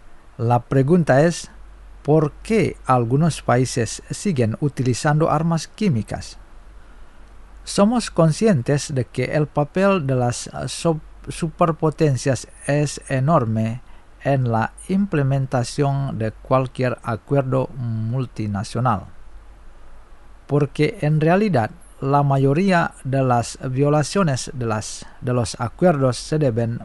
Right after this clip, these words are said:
precisamente debido a sus inconsistencias. La implementación del acuerdo depende de los intereses de las partes, especialmente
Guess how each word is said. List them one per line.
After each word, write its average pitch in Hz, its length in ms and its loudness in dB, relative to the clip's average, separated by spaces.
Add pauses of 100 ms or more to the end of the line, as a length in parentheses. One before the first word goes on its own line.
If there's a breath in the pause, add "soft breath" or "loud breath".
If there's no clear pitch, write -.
(100)
precisamente 139 1000 -2 (500 soft breath)
debido 120 500 0
a 113 160 -2
sus - 360 -6 (160)
inconsistencias. 104 1500 -4 (1500 soft breath)
La 131 260 2
implementación 165 1040 2
del 113 160 0
acuerdo 185 720 0
depende 170 920 0
de 127 140 -2
los 120 320 -2
intereses 139 800 -2
de 110 160 -4
las 98 200 -8
partes, - 640 -4 (960)
especialmente 139 1120 0